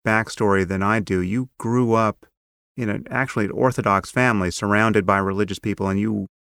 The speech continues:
if I'm not mistaken, were intensely religious until you were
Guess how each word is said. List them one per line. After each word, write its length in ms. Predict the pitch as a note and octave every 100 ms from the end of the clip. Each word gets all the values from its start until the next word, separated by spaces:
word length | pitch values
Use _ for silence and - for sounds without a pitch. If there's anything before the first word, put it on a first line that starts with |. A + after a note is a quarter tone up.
| _ _ _ -
if 80 |
I'm 100 | G#2+
not 160 | A2 A2
mistaken, 420 | G#2 A2+ G#2 G#2
were 180 | G2 G2
intensely 680 | G2 F2+ - C3+ B2+ - G#2+
religious 560 | G2 G2 G#2 G2+ F#2+
until 260 | G#2 F2+ G#2
you 180 | G2 F#2+
were 300 | F#2 F2+